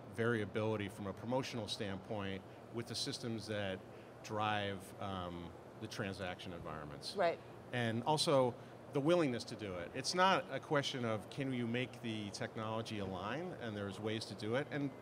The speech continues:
Speaker 1: quite honestly, there are some customers out there that are doing a fantastic job of blending the two together,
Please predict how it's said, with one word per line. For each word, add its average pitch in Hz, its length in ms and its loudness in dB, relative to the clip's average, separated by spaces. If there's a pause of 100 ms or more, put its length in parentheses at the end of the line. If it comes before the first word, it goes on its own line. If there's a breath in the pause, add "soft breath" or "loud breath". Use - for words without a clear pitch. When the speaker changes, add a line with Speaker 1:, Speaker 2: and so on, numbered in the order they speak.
(220)
Speaker 1:
quite 170 160 2
honestly, 156 260 2
there 131 120 4
are 131 100 6
some 135 160 -4
customers 120 480 -2
out 95 180 0
there 98 160 0
that 98 100 0
are 95 140 -2
doing 110 400 0 (400 loud breath)
a - 40 -8
fantastic 147 840 -2
job 117 320 2
of 95 80 -4 (180)
blending 107 300 -2
the 92 60 -2
two 113 180 -6
together, 101 440 -2